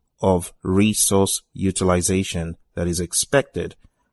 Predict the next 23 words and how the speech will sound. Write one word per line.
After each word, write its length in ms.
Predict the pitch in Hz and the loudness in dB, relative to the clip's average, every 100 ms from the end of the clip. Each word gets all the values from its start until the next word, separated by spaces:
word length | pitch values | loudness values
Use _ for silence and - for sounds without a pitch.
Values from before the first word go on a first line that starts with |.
| _ | _
And 220 | 98 92 | -2 4
when 220 | 110 147 | 6 6
we 80 | 131 | 4
are 140 | 107 110 | 4 4
measuring 360 | 113 110 101 - | 2 2 0 0
resource 540 | 104 110 - 95 - | 0 2 2 0 -2
usage, 760 | 95 123 156 - 80 85 - - _ _ _ _ | 0 0 0 -2 -6 -8 -14 -20 _ _ _ _
we 100 | - | -2
want 140 | 101 110 | 2 2
to 180 | - 107 | 2 0
take 160 | 104 | 2
a 100 | 95 92 | 2 2
look 180 | 90 - | 0 -4
at 200 | 90 85 _ | -4 -4 _
that 300 | - 95 87 _ | 0 2 2 _
physical 600 | - - 95 98 - 98 | -16 -6 -2 -2 -2 0
resource 480 | 92 92 92 - 90 | 2 0 -2 -4 -6
assignment 680 | 85 - 104 98 90 82 82 | -6 -6 -2 -2 -2 -6 -10
to 120 | - 87 | -8 -2
know 180 | 95 92 | 0 2
what 280 | 95 92 | 0 0
we 120 | 92 85 | -4 -6
intended 640 | 85 - 101 98 92 | -6 -4 0 2 0